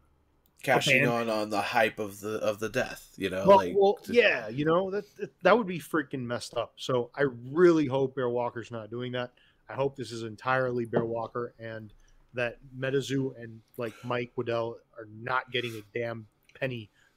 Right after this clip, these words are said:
Speaker 2: of this money.
Speaker 1: What is that, like, what, is that a word for that, where, like, you're kind of going, like, "It's a dead thing, and we're gonna generate fomo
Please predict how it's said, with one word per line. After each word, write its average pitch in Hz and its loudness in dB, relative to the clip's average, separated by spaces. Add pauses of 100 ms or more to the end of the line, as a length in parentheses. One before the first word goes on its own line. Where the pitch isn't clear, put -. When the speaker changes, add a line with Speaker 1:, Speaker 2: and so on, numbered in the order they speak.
(100)
Speaker 2:
of 117 -6
this 113 -6
money. 123 -6
Speaker 1:
What 139 0
is 143 -2
that, 147 2
like, 147 4 (320)
what, 139 0
is 131 -8
that 160 2
a 139 4
word 117 -2
for 135 -6
that, 131 2
where, 123 -2
like, 120 -4
you're 120 -4
kind 135 -2
of 117 -8
going, 110 -4
like, 107 -8
"It's 120 -6
a 127 -4
dead 123 -2
thing, 87 -10 (340)
and 101 -6
we're 110 -2
gonna 123 -2
generate 110 -4
fomo 101 -8